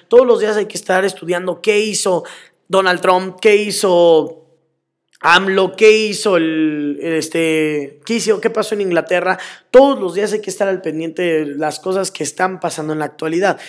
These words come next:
Entonces, al tú darte cuenta de esto, tienes que poner los pies sobre la tierra y entender que el trading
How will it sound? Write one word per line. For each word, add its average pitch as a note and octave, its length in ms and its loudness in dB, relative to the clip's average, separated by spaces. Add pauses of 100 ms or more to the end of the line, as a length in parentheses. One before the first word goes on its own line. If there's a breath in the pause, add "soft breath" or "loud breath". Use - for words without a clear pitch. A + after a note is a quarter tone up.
(280 loud breath)
Entonces, F#3+ 560 -4
al G3 160 -2
tú C4 140 -6
darte C#4+ 260 -2
cuenta G3+ 280 -4
de F3+ 60 0
esto, G#3+ 360 -6
tienes G#3 300 -6
que G#3 160 -4
poner F3 340 -2
los E3 180 -2
pies A3+ 300 2
sobre G3 240 -2
la D3+ 160 -8
tierra C#3 320 -8 (460)
y F3 120 -2
entender F3 460 -2
que E3+ 80 -4
el D3+ 160 -4
trading G#3 400 -2